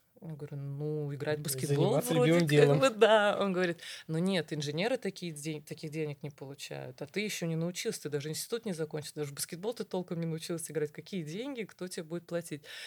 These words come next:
Speaker 1: И у меня опять щелкнуло, такая: «Папа прав, если щас н-, на таком уровне мне такие деньги предлагают, что будет, если я еще чуть-чуть научусь, еще чуть-чуть научусь, еще
Speaker 2: Чуть-чуть
Speaker 1: чуть-чуть
Speaker 2: подождешь.
Speaker 1: научусь?» Да, и потом приду. Ну, так и получилось. Через десять лет я вернулась к ним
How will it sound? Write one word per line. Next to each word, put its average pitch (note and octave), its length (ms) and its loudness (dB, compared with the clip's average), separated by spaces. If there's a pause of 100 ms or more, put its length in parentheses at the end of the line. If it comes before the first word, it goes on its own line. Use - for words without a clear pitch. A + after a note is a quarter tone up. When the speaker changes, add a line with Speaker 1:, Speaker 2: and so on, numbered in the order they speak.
(100)
Speaker 1:
И - 40 -8
у D3+ 40 -2
меня G3+ 140 4
опять B3+ 220 4
щелкнуло, D#3+ 420 -2
такая: D#3 220 -10
«Папа D#3+ 320 -4
прав, E3+ 360 0
если D3 280 -8 (260)
щас - 380 2
н-, D#3 240 -4
на E3 140 0
таком F3+ 400 0
уровне E4+ 260 0
мне A3 120 -2
такие F#3+ 300 -8
деньги E3 220 -6
предлагают, D3 540 -8
что - 280 -6
будет, A3+ 360 -8
если E3 260 -6
я D#3+ 140 -4
еще D#3+ 420 -10
чуть-чуть - 400 -12
научусь, D#3+ 420 -8
еще A#3+ 360 -12
чуть-чуть D4+ 420 -14
научусь, G3+ 400 -12
еще D#4+ 320 -10
Speaker 2:
Чуть-чуть G#4 340 -2
Speaker 1:
чуть-чуть - 0 -
Speaker 2:
подождешь. C3+ 720 0
Speaker 1:
научусь?» - 80 -12
Да, G#3+ 440 0
и A3 60 0
потом A#3+ 340 0
приду. G3 300 -4
Ну, F3+ 100 -6
так G3+ 200 -10
и A3 40 -6
получилось. F#3+ 560 -8
Через E3 260 -10
десять F3+ 260 -8
лет F3+ 180 -8
я D#3+ 60 -6
вернулась D#3+ 420 -8
к - 80 -14
ним G3 160 -8